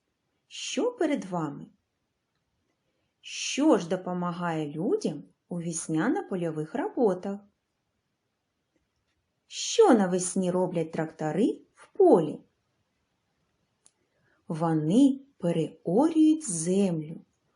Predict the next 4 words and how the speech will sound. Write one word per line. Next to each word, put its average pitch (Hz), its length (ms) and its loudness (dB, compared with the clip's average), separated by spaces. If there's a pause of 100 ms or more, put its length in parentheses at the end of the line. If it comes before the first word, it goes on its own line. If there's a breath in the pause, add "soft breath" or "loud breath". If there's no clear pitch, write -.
(120)
готують 165 960 -2
її 208 460 0 (140)
до 156 240 -6
посіву. 190 960 -4